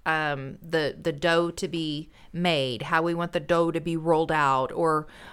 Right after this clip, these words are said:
um, I mean, she really, when we have new individuals come in and try to learn that, I mean, Chelsea is the one who teaches them. She's the one that says, "Here's how I do it.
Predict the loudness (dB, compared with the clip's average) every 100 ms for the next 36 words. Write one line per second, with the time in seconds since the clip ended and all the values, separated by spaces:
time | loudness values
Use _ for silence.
0 | -2 0 2 0 -4 -4 -6 -6 -4 -4
1 | 0 2 2 0 -2 -2 0 2 2 2
2 | 2 0 0 -2 -2 -2 -2 0 -2 -2
3 | -4 -6 -4 -4 -6 -6 -2 -2 -2 -2
4 | -4 -2 0 0 0 -4 -6 0 2 2
5 | 0 0 0 -2 -2 -2 -2 -4 -6 -6
6 | -6 -4 -6 -8 -12 -8 -8 -4 -4 -2
7 | -2 -4 -4 0 2 0 -4 -6 -4 -2
8 | 0 0 2 0 0 0 -2